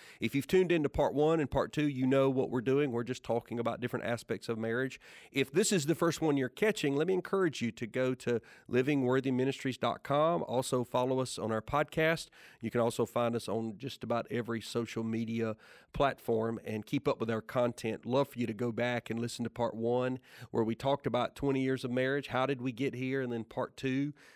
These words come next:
we really focused on marriage maintenance, like, h-, how do you keep your marriage active and, um, vibrant, and h-, how do you work to continue to enjoy one another? And today, we're gonna breach a subject that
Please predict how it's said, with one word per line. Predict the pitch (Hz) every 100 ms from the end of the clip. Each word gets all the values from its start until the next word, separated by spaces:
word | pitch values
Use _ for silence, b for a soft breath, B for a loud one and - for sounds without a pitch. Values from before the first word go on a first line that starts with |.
| B
we | - 117
really | 123 175
focused | - 151 139 -
on | 131 120
marriage | 139 143 -
maintenance, | 131 131 95 98 - - -
like, | 110 - - - _ - -
h-, | -
how | 147 160
do | 156
you |
keep | 143 - 170 -
your | 110
marriage | 110 101 95 - - -
active | 107 123 - - 87
and, | 120 98 b b b b -
um, | 110 101 98 - _
vibrant, | - - - - - 110 127 127 110 107 - - -
and | 107 104 98 -
h-, | - -
how | 120 131
do | 120
you | 113
work | 104 117 127 - - - _ -
to | 113
continue | - 107 - 127 123 117
to | 110 107
enjoy | 101 92 113 117 117
one | 107 113
another? | 110 110 113 - B B B B B
And | 143 147 -
today, | 165 170 311 196 156 160 -
we're | 131 151
gonna | 156 160 156 135
breach | 120 156 151
a | 143
subject | - 147 135 127 135 120 113
that | 131